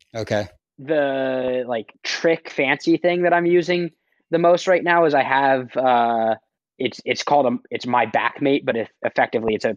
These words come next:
Speaker 2: percussive massager, um, like a Theragun or something else. It's just different, different company.
Speaker 1: Gotcha.
Speaker 2: Um,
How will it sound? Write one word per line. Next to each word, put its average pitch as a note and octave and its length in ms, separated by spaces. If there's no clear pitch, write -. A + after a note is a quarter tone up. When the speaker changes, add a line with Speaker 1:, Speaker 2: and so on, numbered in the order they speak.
Speaker 2:
percussive A#2+ 440
massager, G#2+ 540
um, A#2 260
like A2 140
a G#2 80
Theragun G#2+ 540
or G2+ 520
something A2 220
else. G2+ 220
It's G#2+ 260
just - 240
different, G#2 440
different A2 260
company. A#2+ 400
Speaker 1:
Gotcha. A2+ 260
Speaker 2:
Um, A#2+ 460